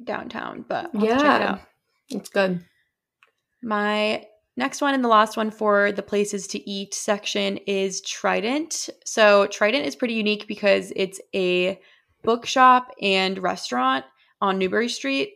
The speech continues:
Speaker 1: and they have really good brunch. I have only been for brunch, but I know that they do lunch and dinner too. Um,
Speaker 2: Mm-hmm.
Speaker 1: and they have an outdoor seating area. So it's just kind of, like, a cool, kinda, like, light academia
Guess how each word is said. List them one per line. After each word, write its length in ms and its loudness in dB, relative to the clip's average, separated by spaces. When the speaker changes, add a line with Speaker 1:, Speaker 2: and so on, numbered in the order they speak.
Speaker 1:
and 320 0
they 120 -2
have 160 0
really 180 2
good 200 -2
brunch. 420 0
I 320 4
have 200 -6
only 280 -2
been 180 0
for 140 -2
brunch, 280 -4
but 80 -2
I 60 0
know 80 0
that 100 -6
they 120 0
do 240 -4
lunch 260 -2
and 120 -4
dinner 460 -4
too. 560 -2
Um, 100 2
Speaker 2:
Mm-hmm. 80 4
Speaker 1:
and 100 2
they 40 2
have 140 2
an 80 0
outdoor 360 0
seating 380 -2
area. 380 0
So 380 2
it's 220 -4
just 220 -10
kind 140 -2
of, 80 -2
like, 140 -4
a 40 -8
cool, 440 2
kinda, 180 -4
like, 200 -2
light 280 6
academia 880 0